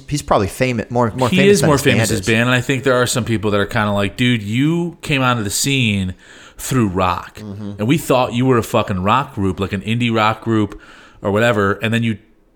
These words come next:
Speaker 2: sold fucking your band out, did a bunch of solo shit, and now you're a fucking joke," I E Gwen Stefani, I E fucking, I mean, there's, there are others as
Speaker 1: But
Speaker 2: well.
Speaker 1: I don't think, I think Gwen Stefani would have been well received.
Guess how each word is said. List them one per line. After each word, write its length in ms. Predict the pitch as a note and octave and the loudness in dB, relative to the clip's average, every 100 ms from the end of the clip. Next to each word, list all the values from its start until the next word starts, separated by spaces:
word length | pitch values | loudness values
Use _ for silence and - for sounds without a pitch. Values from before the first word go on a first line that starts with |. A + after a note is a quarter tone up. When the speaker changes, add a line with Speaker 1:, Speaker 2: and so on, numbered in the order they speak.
| _ _ _ _ - | _ _ _ _ -8
Speaker 2:
sold 500 | - - B2 C#3 C3+ | -4 0 4 4 2
fucking 300 | C3+ C3+ A2 | 0 0 -2
your 100 | F2 | -2
band 360 | G#2 B2+ C3 | -2 -2 0
out, 220 | F2 F#2+ | 0 -2
did 120 | G#2 G#2+ | -2 -2
a 20 | |
bunch 200 | A2 G#2 | -2 -2
of 60 | |
solo 440 | - - C3 B2+ G2 | -4 0 2 2 0
shit, 420 | - - F#2+ G#2 - - - | -2 -4 -4 -4 -10 -20 -12
and 120 | G#2+ | -4
now 100 | B2 | 0
you're 140 | C3+ C3+ | 2 2
a 20 | |
fucking 320 | C3+ C3+ C#3+ | 2 -2 -2
joke," 400 | C#3 E3+ G#2+ - - | 0 0 0 -4 -4
I 160 | G2+ | 0
E 540 | G#2+ G2+ G2+ G2+ G#2+ G#2+ - - _ _ | 0 0 -2 0 -2 -6 -18 -20 _ _
Gwen 200 | G2 F#2+ | -4 -2
Stefani, 680 | - A#2 D3 D3+ G#2+ D2 D#2 _ | -4 -2 0 0 0 -4 -12 _
I 160 | G2+ F#2+ | -4 -2
E 360 | F#2+ G2+ G2 G2 | -2 -2 -2 -2
fucking, 800 | - G#2 G2+ G#2 F#2+ F#2+ F#2+ - _ | -2 -2 0 -2 -2 -4 -6 -10 _
I 80 | A2+ | -4
mean, 160 | A2 | -2
there's, 220 | G#2+ G2+ - | -2 -4 -2
there 160 | A2 | 0
are 60 | G#2+ | 2
others 300 | A#2 G#2 F#2+ | 2 2 0
as 60 | |
Speaker 1:
But 60 | F#2+ | 0
Speaker 2:
well. 80 | F3 | 2
Speaker 1:
I 20 | |
don't 120 | G#3+ A3 | 2 0
think, 200 | C4 - | -4 0
I 80 | E3+ | 0
think 200 | G#3+ G3 | 0 0
Gwen 180 | D#3 E3+ | 0 0
Stefani 420 | - C#3 D#3 F#3 | -2 0 0 0
would 140 | A2+ | 0
have 40 | A2+ | -2
been 120 | A2+ | 0
well 180 | A2+ G#2 | 0 0
received. 480 | G2+ - E3 - | -2 -4 -6 -8